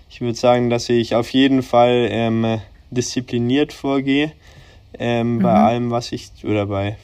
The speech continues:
Speaker 1: vielem, was ich tue. Dann, ähm, versuche ich mir bei dem Ganzen eine gewisse Lockerheit beizubehalten, also Lockerheit.
Speaker 2: Mhm. Disziplin, Lockerheit.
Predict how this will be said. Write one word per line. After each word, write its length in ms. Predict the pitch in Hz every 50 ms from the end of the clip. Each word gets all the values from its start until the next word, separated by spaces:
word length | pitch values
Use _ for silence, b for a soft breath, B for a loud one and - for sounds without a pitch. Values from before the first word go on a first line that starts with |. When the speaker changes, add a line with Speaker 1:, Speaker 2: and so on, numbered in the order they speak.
| - -
Speaker 1:
vielem, 340 | - - 120 127 131 131 127
was 200 | 127 123 - -
ich 140 | - - -
tue. 240 | - - - 135 135 B B B B B B B B B B B B B B -
Dann, 580 | - 117 113 110 107 107 107 107 110 110 107 107 -
ähm, 600 | - 98 104 104 101 101 104 104 104 104 107 110 B B B B B B B B B B B - - - - - -
versuche 500 | - - - 127 120 - - 139 131 135
ich 120 | 131 127
mir 220 | 131 131 127 123 117
bei 120 | 117 117
dem 200 | 113 113 117 113 107
Ganzen 340 | 117 117 120 123 - -
eine 100 | 117 113
gewisse 400 | 110 117 110 107 117 117 - -
Lockerheit 540 | 110 113 120 123 - - 139 123 123 123 123
beizubehalten, 840 | - 123 123 123 - - 147 131 123 127 123 123 127 - - - 120
also 440 | 113 101 98 98 - 101 98 104 104 104
Lockerheit. 760 | 113 113 127 127 - 214 208 - 131 127 131 135 143 - - -
Speaker 2:
Mhm. 300 | _ - - _ _ -
Disziplin, 880 | 196 - - - - 180 _ - 190 202 214 233 240 240 247 247 247 247
Lockerheit. 880 | 208 190 196 196 - 202 190 185 190 196 190 190 190 190 190 - - -